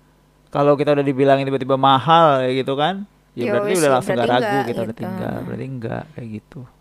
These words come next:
Speaker 1: Kalau kayak gini tuh kita lagi kayak nggak bisa enggak, kayak
Speaker 2: Masa,
Speaker 1: gitu.
Speaker 2: masa sih ada orang ngomongin lapaknya sendiri mahal, itu kan
Speaker 1: Mm-mm.
Speaker 2: kocak banget nggak sih? Aku juga mau jual barang harga berapa jutaan pun aku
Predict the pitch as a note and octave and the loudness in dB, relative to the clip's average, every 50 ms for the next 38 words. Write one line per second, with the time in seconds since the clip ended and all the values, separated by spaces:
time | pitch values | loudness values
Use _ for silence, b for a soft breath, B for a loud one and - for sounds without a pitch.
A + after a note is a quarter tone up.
0 | _ _ b b b b b b b - C3+ C#3 C#3+ C#3+ D3 D3+ E3+ G3+ G#3+ G#3 | _ _ b b b b b b b -6 -4 -2 -2 0 0 0 0 -2 -2 -2
1 | G3+ G3+ G3 G#3+ G#3 G#3 G#3 A3+ A3 G3 F3 D#3 C#3+ D3 - D3+ C#3+ C#3 C#3 - | -2 -2 -2 -2 -2 -2 0 0 2 2 2 0 0 -2 0 0 0 0 0 -2
2 | - - C#3+ C3+ B2 B2+ - D3+ C#3 E3 G3+ A3 F#3+ E3+ E3 E3+ F3+ F3 D3+ B2+ | -6 -10 -8 -8 -8 -6 -6 -6 -4 -2 -2 0 2 4 6 6 4 4 2 -2
3 | B2 - - - - E4+ C3 B2+ B2+ C#3 D4+ D4 B3+ A#3 A#3 B3 D4 C#4 - D#4 | -4 -4 -4 -4 -2 -2 -2 -2 -4 -4 -4 -4 -4 -4 -4 -6 -6 -6 -6 -6
4 | D4 B3+ A#3 A3 G#3+ A#3 B3 B3+ B3+ A#3+ A3 G#3+ G#3+ A3 A#3 A#3 A#3 A3 G3 - | -4 -4 -4 -4 -4 -4 -4 -4 -4 -4 -4 -4 -4 -4 -4 -6 -6 -8 -10 -12
5 | _ _ - - G#3 G#3 - G#3 - - A3 G#3+ - A#3+ G#3 G#3 G3+ G#3+ A3 A3+ | _ _ -8 -6 -6 -4 -4 -4 -4 -4 -8 -6 -6 -6 -6 -4 -4 -4 -4 -4
6 | G#3 F#3 E3 E3+ G3+ F3 F#3 F#3+ F#3+ G3 A#3+ C4 A3+ D3+ C3+ C#3 C#3+ C#3+ C#3 C3+ | -6 -6 -6 -6 -6 -6 -6 -4 -4 -6 -6 -8 -8 -8 -6 -6 -6 -8 -10 -12
7 | C3 _ - G#3 G#3 G#3 - - A3 - - G#3+ G#3+ A3 A#3+ B3 A#3 A#3+ G#3+ G3+ | -14 _ -6 -6 -6 -6 -8 -10 -10 -8 -8 -8 -6 -6 -8 -8 -8 -8 -8 -8
8 | G3 G3+ G3+ G3+ G#3 A3 - B B B B B B B - A3 - D4 D4 D#4 | -8 -8 -8 -10 -10 -10 -12 B B B B B B B -10 -6 -6 -6 -6 -6
9 | D#4 D#4+ D#4 D4 C#4+ C#4 C4 A#3 A#3+ A#3+ A#3 A#3 A3+ G#3+ G#3+ G#3 G#3 G#3+ G#3+ B3+ | -6 -6 -6 -6 -4 -6 -6 -4 -4 -4 -4 -4 -4 -4 -4 -4 -2 -4 -4 -4
10 | A#3 G#3 G3+ G#3 G3+ G3 G3 G3+ G3 - G3+ G3+ G3 G#3+ - - D#3 E3+ F#3+ G3+ | -4 -6 -4 -6 -6 -6 -6 -8 -6 -6 -6 -6 -8 -10 -8 -8 -6 -6 -6 -8
11 | G#3+ - D4 D4 C#4+ D#4 | -8 -8 -8 -8 -8 -8